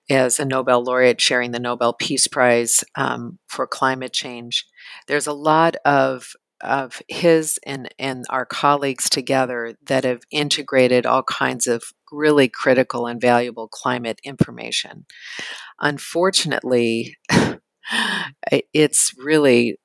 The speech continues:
looks, uh, you know, it's really a big concern because there's so much that we are not ready for.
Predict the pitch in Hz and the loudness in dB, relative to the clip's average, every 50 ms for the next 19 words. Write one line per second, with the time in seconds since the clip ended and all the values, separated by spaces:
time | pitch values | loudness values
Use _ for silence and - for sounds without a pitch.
0 | _ - - 147 139 139 135 127 - - - - - - - _ - 131 139 127 | _ -12 -10 -8 -4 -4 -4 -4 -2 0 0 2 0 0 -4 _ -2 0 0 2
1 | 120 120 110 107 107 123 - _ _ _ _ _ _ _ _ - 156 139 127 120 | 2 0 0 -2 -4 -6 -8 _ _ _ _ _ _ _ _ -4 -2 -2 -2 -2
2 | - 135 - - - 113 - 156 165 175 165 147 139 127 127 123 - 139 131 127 | -2 0 0 0 -2 -2 -6 -2 2 2 4 6 6 4 4 2 2 0 2 2
3 | - - - 131 120 - - 135 123 113 110 107 104 - 135 135 - - 151 131 | 2 0 0 0 0 0 2 2 0 -2 -4 -6 -8 -8 -8 -8 -6 -6 -6 -6
4 | - - 139 135 - - - - - 156 156 156 151 139 127 123 - - - 127 | -6 -6 -6 -2 0 0 2 2 2 2 2 2 2 0 0 0 -2 -2 0 -2
5 | - - 131 139 127 123 127 127 120 120 120 - - 127 131 123 131 123 120 - | -2 -2 -2 -2 -2 -2 -2 -2 -2 -2 -2 -2 -2 -4 -4 -4 -4 -4 -8 -10
6 | - - - 60 - - 57 - | -14 -12 -12 -10 -8 -8 -10 -10